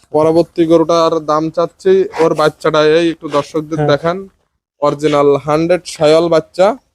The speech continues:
Speaker 1: মানে, এর উপরে আর শায়াল বাচ্চা হয় না,
Speaker 2: আচ্ছা,
Speaker 1: বাচ্চাটার
Speaker 2: একদম
Speaker 1: বয়স আজকে
Speaker 2: অরিজিনাল
Speaker 1: রা-,
Speaker 2: শাহিওয়াল।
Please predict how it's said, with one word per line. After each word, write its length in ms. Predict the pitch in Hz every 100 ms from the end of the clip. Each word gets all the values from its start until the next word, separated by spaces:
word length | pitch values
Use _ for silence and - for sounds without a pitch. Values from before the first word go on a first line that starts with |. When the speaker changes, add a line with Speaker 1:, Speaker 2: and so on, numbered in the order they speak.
| _ _ _ _ 147
Speaker 1:
মানে, 140 | 151
এর 260 | - 175 190
উপরে 240 | 185 190
আর 60 | 180
শায়াল 340 | - 160 165
বাচ্চা 320 | 151 143 143
হয় 80 | 139
না, 80 | 131
Speaker 2:
আচ্ছা, 140 | 127
Speaker 1:
বাচ্চাটার 320 | 139 139 139
Speaker 2:
একদম 120 | 131 139
Speaker 1:
বয়স 120 | 208
আজকে 140 | 196
Speaker 2:
অরিজিনাল 340 | 196 208 208 214
Speaker 1:
রা-, 120 | 202
Speaker 2:
শাহিওয়াল। 480 | - 180 180 143